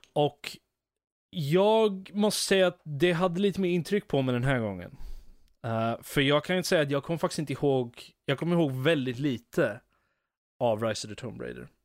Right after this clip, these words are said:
från när jag körde det sist. Vilket är inte så jättepositivt att det är ett, eh, så förglömligt spel ändå.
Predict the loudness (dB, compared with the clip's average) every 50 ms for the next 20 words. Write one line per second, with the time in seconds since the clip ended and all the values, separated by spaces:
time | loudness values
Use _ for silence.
0 | _ _ -6 -4 -4 -4 -4 -6 -6 -6 -8 -8 -8 -10 -10 -10 -10 -10 -8 -8
1 | -10 -10 -12 -18 _ _ _ _ _ _ _ _ _ _ _ _ _ _ _ _
2 | -12 -4 -2 0 0 0 0 0 0 0 0 -2 -6 -6 -4 -2 -2 0 -2 -4
3 | -6 -4 -4 -4 -4 -4 -8 -12 -12 -14 -12 -12 -12 -8 -4 -4 -2 -2 -2 -4
4 | -8 _ -10 -6 -6 -6 -6 -6 -6 -8 -6 -8 -10 -6 -4 -4 -4 -4 -6 -12
5 | -14 -12 -10 -8 -8 -8 -8 -10 -16 _ _ _ _ _ _ _ _ _ _ _
6 | -8 -8 -8 -8 -8 -10 -12